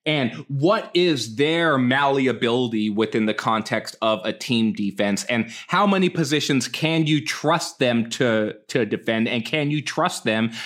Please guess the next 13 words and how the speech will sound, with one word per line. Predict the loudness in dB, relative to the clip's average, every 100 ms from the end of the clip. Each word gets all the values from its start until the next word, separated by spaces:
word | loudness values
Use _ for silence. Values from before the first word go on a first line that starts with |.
| -6
to | 0 2
make | 2 0
their | 0 2
rotations | 0 0 0 0 0 0 -2 -10 -8 -2
and | 0 0
play | -2 0 2 2 0
at, | 0 -2 -4 -10 -20 -20 _ _ _ _ _ _ -2
and | 0 0 -4 -16 -8
play | 0 2 4
with | 2 2
the | 2
requisite | 2 2 0 0 0
effort | -2 0 -2 -2